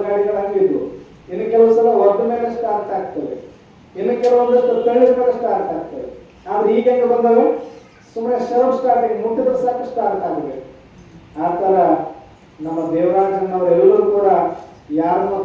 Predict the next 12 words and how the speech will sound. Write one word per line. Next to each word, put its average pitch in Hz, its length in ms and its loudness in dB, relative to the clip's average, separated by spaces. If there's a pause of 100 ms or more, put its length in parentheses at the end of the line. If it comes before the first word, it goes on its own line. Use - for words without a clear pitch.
ತಳ್ಳೋ 190 240 4 (140)
ಥರ 202 100 0 (160)
ಆಗಲಿ, 185 300 0 (480)
ಹಿಂಗೆ 175 240 -4 (100)
ಕಿಕ್ 202 260 -4 (120)
ಮಾಡಿ 196 340 0 (800)
ಒದ್ದಾಗಲಿ 196 600 4 (120)
ಅಥವಾ 190 300 0 (680)
ಒಂದಷ್ಟು 196 400 -2
ಹಿಂಗೆ 381 160 -2 (120)
ಚಾವಿ 381 280 6 (100)
ಹಾಕಿ 381 380 2